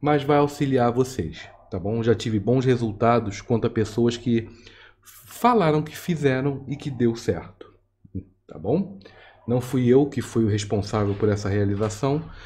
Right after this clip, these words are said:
mas foi a partir de pesquisa, chegou a mim, e essa daqui eu, pelos comentários e pelos resultados, eu, eu dou,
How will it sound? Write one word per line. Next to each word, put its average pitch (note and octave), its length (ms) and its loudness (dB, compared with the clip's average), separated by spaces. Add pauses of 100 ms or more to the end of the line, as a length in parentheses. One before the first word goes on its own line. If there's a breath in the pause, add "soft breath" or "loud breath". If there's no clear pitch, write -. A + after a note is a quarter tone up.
(200 loud breath)
mas G3+ 320 0
foi G#3 440 4
a F#3 100 4
partir E3+ 300 -2
de C#3 80 -4
pesquisa, E3 560 0
chegou C#3+ 380 2
a C#3 100 2
mim, C3+ 440 -4
e D3+ 140 4
essa C#3+ 220 0
daqui C3+ 320 -4
eu, C3 460 -2 (360 loud breath)
pelos F3+ 280 6
comentários C#3+ 680 2
e C3+ 60 -6
pelos C3 260 -2
resultados, A#2+ 560 -4
eu, A#2+ 140 2
eu A#2 220 0
dou, G#2 720 0